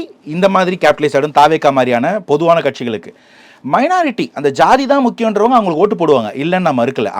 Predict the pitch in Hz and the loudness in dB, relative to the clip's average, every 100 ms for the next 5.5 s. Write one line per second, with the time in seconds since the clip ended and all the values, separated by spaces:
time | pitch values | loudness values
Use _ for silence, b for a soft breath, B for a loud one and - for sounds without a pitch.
0 | 117 110 107 120 123 b b b b 113 | 0 0 -2 -2 -4 b b b b -2
1 | 123 120 120 185 220 202 196 180 175 175 | 0 0 0 0 -4 -4 -6 -2 -4 -6
2 | 190 269 392 _ 123 156 196 185 147 110 | -4 -4 -6 _ -6 -4 -2 -2 -4 -6
3 | 107 80 _ b b b - 160 226 247 | -10 -10 _ b b b -2 0 2 0
4 | 269 254 247 233 240 220 170 208 269 285 | 0 -2 -4 -4 -2 -2 -2 -2 -2 -2
5 | - 233 214 285 | 0 -4 -4 -4